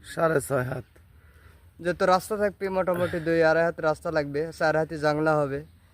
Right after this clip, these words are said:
Speaker 2: যাতায়াত তো রাস্তা যেরকম রাস্তা দেখতেছে মোটামুটি দুই হাত আছে, দুই হাত তো যা-, যাতায়াত রাস্তা লাগবে, যেহেতু ওষুধ পানি, সার ওষুধ দিতে হবে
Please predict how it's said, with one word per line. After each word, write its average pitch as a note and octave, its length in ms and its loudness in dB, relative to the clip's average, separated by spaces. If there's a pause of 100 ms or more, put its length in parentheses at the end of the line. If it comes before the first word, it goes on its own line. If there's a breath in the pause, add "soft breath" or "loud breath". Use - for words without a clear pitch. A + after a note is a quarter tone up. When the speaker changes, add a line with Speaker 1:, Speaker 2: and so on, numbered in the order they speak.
(720 soft breath)
Speaker 2:
যাতায়াত D#3+ 560 2
তো D#3+ 140 2
রাস্তা D#3 340 2
যেরকম D#3+ 300 2
রাস্তা D#3+ 440 4
দেখতেছে D#3 640 -2
মোটামুটি D3 500 -4
দুই D3 180 0
হাত D3 160 0 (1040)
আছে, D3 300 -6 (420)
দুই D#3 160 4
হাত E3 180 4
তো D3+ 180 -6
যা-, D3 380 0
যাতায়াত D3+ 380 0
রাস্তা D3 280 -2
লাগবে, C3 340 -4
যেহেতু C#3+ 220 -4
ওষুধ D3 180 -6 (160)
পানি, D3 240 -4
সার C#3 220 -4
ওষুধ C3+ 180 -10
দিতে C3 240 -8
হবে C3 280 -4